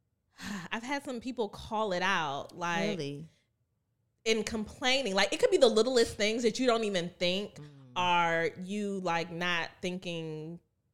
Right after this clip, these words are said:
Speaker 2: Negative.
Speaker 1: positively. Like,
Speaker 2: Mm.
Speaker 1: you auto-, your brain automatically goes to something that's negative. Um, so, yeah, it's just
Speaker 2: And we
Speaker 1: a,
Speaker 2: hear
Speaker 1: a,
Speaker 2: people
Speaker 1: a
Speaker 2: talk a lot about,
Speaker 1: switch.
Speaker 2: like, scarcity mindset and
Speaker 1: Yeah, and
Speaker 2: abundance
Speaker 1: abundance.
Speaker 2: mindset. And,
Speaker 1: Mm-hmm.
Speaker 2: yeah, it is things that we need to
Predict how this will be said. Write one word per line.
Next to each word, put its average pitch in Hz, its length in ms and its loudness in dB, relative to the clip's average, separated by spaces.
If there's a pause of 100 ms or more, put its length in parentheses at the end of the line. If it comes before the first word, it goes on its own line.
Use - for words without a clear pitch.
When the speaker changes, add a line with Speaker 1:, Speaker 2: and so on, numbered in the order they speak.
(240)
Speaker 2:
Negative. 165 100 -8
Speaker 1:
positively. 156 1000 2
Like, 175 200 2
Speaker 2:
Mm. - 40 -6
Speaker 1:
you 208 120 -2
auto-, 190 260 4
your 190 140 2
brain 185 360 0
automatically 170 560 -2
goes 160 260 -2
to 165 80 -10
something 165 320 -8
that's 151 200 -8
negative. 147 440 -8 (400)
Um, 143 440 -8 (160)
so, 247 80 -8
yeah, 269 380 -2
it's - 140 -8
just - 200 -8
Speaker 2:
And - 140 2
we 302 80 2
Speaker 1:
a, 285 40 -2
Speaker 2:
hear 359 160 -2
Speaker 1:
a, - 40 -6
Speaker 2:
people 311 240 -4
Speaker 1:
a 285 60 -4
Speaker 2:
talk 233 240 -8
a 226 40 -4
lot 196 200 -2
about, 175 220 -4
Speaker 1:
switch. - 120 -8
Speaker 2:
like, 135 300 -6 (120)
scarcity 196 600 0
mindset 139 540 -6
and 185 100 -4
Speaker 1:
Yeah, 185 180 0
and 214 140 4
Speaker 2:
abundance 180 320 0
Speaker 1:
abundance. 147 400 -4
Speaker 2:
mindset. 127 240 -4
And, 135 260 -6
Speaker 1:
Mm-hmm. 147 300 -18
Speaker 2:
yeah, 127 300 -4 (120)
it 185 100 -4
is 214 220 -2
things 196 280 -4
that 175 100 -4
we 156 100 -4
need 151 220 -4
to 127 400 -6